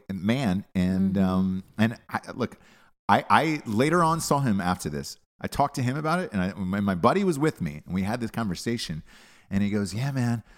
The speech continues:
Speaker 1: I tried, man. I struggled for fifteen, sixteen years or whatever." And he was just like, "I just realized at a point it wasn't going to happen for me, so I became comfortable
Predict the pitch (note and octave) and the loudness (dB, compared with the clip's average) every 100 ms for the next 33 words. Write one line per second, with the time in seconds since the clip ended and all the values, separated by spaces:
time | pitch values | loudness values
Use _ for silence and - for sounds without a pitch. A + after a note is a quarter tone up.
0 | - - - _ _ - F#3 - B2+ A#2 | -20 -20 -20 _ _ -6 -4 -2 0 2
1 | G#2 F#2+ G2 G#2 G2+ - - A#2 G#2+ F#2 | 0 0 0 0 -2 -4 -2 0 0 -2
2 | D#2+ G2 F2+ E2+ E2 - G#2 - - G2+ | -2 -2 0 0 -2 -4 -4 -4 -2 0
3 | F2+ F2+ E2+ - F2+ - F2 D#2+ D#2+ E2 | 2 0 -2 -6 -6 -2 -2 0 -2 -2
4 | D#2+ D#2+ F2 F2 F2 E2+ E2 E2 E2 D2+ | -4 -2 0 0 0 0 0 -2 -6 -10
5 | - D#2+ E2 F2+ D#3+ G2+ F#2+ C#3+ E2+ D2+ | -10 -10 -10 -6 -4 0 0 2 0 -2
6 | D2+ C#2+ A#2 - D#2+ F2 A2+ E2+ F#2 A2+ | -6 -6 -6 -4 -4 -2 -4 -4 -4 -2
7 | D2 A2+ E3+ F#2 D2 D2 E2 - D3+ G3+ | -4 -4 -4 -6 -6 -6 -6 -6 -6 -8
8 | - G3+ - D4+ - - - | -10 -10 -10 -12 -12 -12 -12